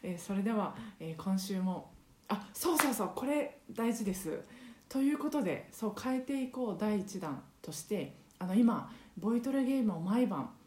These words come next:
開催しています。開催しています。はい。で、今晩は、えーと、ゼロだったんですけど、えー、まあ、現在の時刻は、えーと、三月、三月五日木曜日の深夜十二時半くらいで、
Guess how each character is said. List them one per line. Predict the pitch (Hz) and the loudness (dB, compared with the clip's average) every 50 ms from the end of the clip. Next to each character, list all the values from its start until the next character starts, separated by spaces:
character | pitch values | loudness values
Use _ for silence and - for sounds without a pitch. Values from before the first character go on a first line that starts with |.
| - - | -20 -16
開 | - - 214 220 | -6 -2 0 0
催 | 214 - 220 214 | 0 2 0 0
し | 214 - - | 0 -2 -4
て | - 202 | -2 0
い | 196 185 | 0 2
ま | 185 180 185 185 | 0 0 -2 -4
す。 | - - - - - - _ - - - | -6 -8 -14 -20 -20 -20 _ -20 -20 -6
開 | - 214 214 | 0 0 0
催 | 208 - 208 208 196 | 0 2 0 -2 -2
し | - - | -2 -2
て | - 196 | 0 0
い | 180 | 0
ま | 175 180 175 | 0 -2 -4
す。 | 170 - - - - - - - - - - | -6 -8 -12 -14 -20 -20 -20 -20 -20 -20 -20
は | - - - 185 | -14 -6 -4 -2
い。 | 165 - - - - - - - | -2 -2 -4 -8 -14 -18 -8 -2
で、 | - 214 | -2 -2
今 | 220 - 294 320 320 294 | 0 2 2 4 4 4
晩 | 220 185 156 151 170 | 4 2 0 -2 0
は、 | 226 254 233 - - - - - - - - - - - - - - - - _ - - - - | 0 0 0 0 -2 -6 -12 -20 -20 -20 -20 -20 -20 -20 -20 -20 -20 -20 -20 _ -18 -16 -10 -6
え | 165 175 | -6 -6
ー | 165 | -4
と、 | - 170 160 | -4 -4 -4
ゼ | - - 214 214 | 0 2 2 2
ロ | 220 175 | 2 0
だ | 151 | -2
っ | 139 - | -4 -6
た | - 147 | -8 -8
ん | 147 | -8
で | 143 160 | -6 -8
す | - - | -8 -8
け | - - 170 | -6 -6 -2
ど、 | 160 254 262 185 139 - - - - - - - | 0 0 0 0 0 -4 -8 -12 -16 -16 -16 -12
え | - 170 - | -10 -8 -2
ー、 | |
ま | 196 214 214 | 0 0 2
あ、 | |
現 | 196 240 254 262 277 262 254 | 4 4 6 6 6 6 4
在 | 240 214 196 175 160 | 2 0 -2 -2 -2
の | 160 165 | -4 -6
時 | 165 185 180 | -6 -8 -10
刻 | - - 160 - - 170 | -10 -10 -12 -10 -8 -6
は、 | 185 180 175 156 - - - | -4 -2 -2 -4 -4 -6 -6
え | 165 160 156 156 156 | -6 -6 -6 -6 -8
ー | - | -10
と、 | 151 | -12
三 | 160 - 196 185 180 | -10 -6 -4 -4 -4
月、 | 180 180 185 - - - 165 160 - - - - - | -4 -6 -8 -10 -10 -10 -8 -8 -10 -10 -14 -18 -20
三 | - - 226 226 208 | -10 -4 0 0 0
月 | 190 202 196 165 | 0 0 -4 -8
五 | 156 156 - - | -10 -10 -12 -12
日 | - 165 | -8 -8
木 | 165 165 170 - - 196 | -6 -6 -6 -6 -4 -4
曜 | 196 | -4
日 | 165 151 | -2 -4
の | 151 156 | -6 -8
深 | - - - 196 185 | -8 -6 -4 -4 -2
夜 | 156 143 | -4 -4
十 | 139 147 165 | -8 -8 -8
二 | 175 175 175 160 | -6 -6 -6 -6
時 | 160 160 165 - - - | -6 -6 -6 -8 -8 -10
半 | - - 196 190 185 | -6 0 0 2 2
く | - 202 | 2 -2
ら | 156 | -4
い | - - - - - - - - - | -4 -8 -12 -16 -20 -20 -20 -14 -6
で、 | - 160 - - | -6 -6 -6 -6